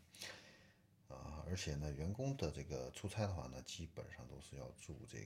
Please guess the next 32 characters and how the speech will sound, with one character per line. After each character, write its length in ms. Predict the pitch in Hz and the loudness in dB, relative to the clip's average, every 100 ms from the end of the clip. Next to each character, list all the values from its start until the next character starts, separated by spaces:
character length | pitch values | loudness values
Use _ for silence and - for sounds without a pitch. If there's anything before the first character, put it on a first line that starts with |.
| - | -6
个 140 | - 85 80 - - - - - | -8 -8 -10 -18 -20 -20 -18 2
经 180 | 101 | 6
济 100 | 101 | 6
酒 120 | 78 - | 4 0
店 180 | 78 - - - | -2 -4 -12 -8
啊， 220 | 71 76 | -6 -4
而 80 | - | -4
且 180 | - - | -2 -2
是 320 | - 78 71 67 87 - - - - - | 0 0 0 -2 -6 -12 -20 -20 -20 -10
同 240 | - 87 92 | -2 2 4
姓 240 | - 120 | 4 4
的 100 | 76 - - | 2 -6 -2
啊， 280 | 76 71 - - - - | 0 0 -6 -12 -12 -6
两 240 | 76 62 64 | -2 -2 2
个 120 | 101 | 2
同 200 | - 73 | 2 -2
事 160 | - | 0
的 80 | 69 | 0
话 120 | - | -2
呢， 160 | 64 64 90 - | -4 -4 -10 -10
必 120 | - | -8
须 240 | 71 - 65 | -6 -6 -8
是 200 | - - | -8 -8
一 160 | - 71 | -8 -6
起 220 | - - - | -6 -8 -10
住 180 | - 69 - - - | -10 -10 -12 -14 -10
啊。 100 | - - - - - - | -10 -8 -10 -10 -10 -2
所 80 | 139 | 4
以 100 | 117 | 4
他 300 | - 110 113 | 8 8 8
在 280 | 110 95 78 | 6 6 6
这 300 | 82 76 | 4 0